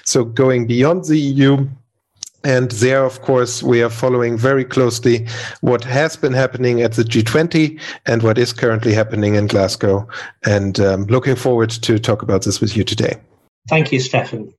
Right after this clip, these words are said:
Speaker 2: So you'd mentioned the, the G twenty, which, uh, took place the weekend before the opening of the conference.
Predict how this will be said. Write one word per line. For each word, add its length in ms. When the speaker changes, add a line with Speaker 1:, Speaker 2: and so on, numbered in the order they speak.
Speaker 2:
So 280
you'd 180
mentioned 540
the, 240
the 120
G 200
twenty, 460
which, 420
uh, 120
took 260
place 340
the 100
weekend 600
before 440
the 180
opening 480
of 140
the 80
conference. 600